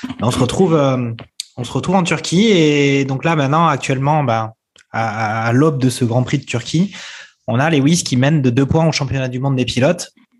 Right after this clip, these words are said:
Mais on vient d'apprendre que lui aussi, ben, tout comme, euh, Max Verstappen, euh, en Russie, ben, il change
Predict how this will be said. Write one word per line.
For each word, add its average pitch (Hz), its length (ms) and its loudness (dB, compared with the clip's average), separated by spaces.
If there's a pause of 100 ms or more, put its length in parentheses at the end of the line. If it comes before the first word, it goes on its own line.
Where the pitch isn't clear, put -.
(100)
Mais 151 260 2
on 156 60 2
vient 139 180 0
d'apprendre 139 360 0
que 139 140 -2
lui 131 180 0
aussi, 123 300 -2
ben, 123 160 2
tout - 120 -14
comme, 139 240 -2
euh, 117 440 0
Max 113 240 -2
Verstappen, 127 560 -2 (720)
euh, 113 340 0
en 131 100 2
Russie, 123 320 0
ben, 127 140 2
il 113 100 -2
change 139 340 0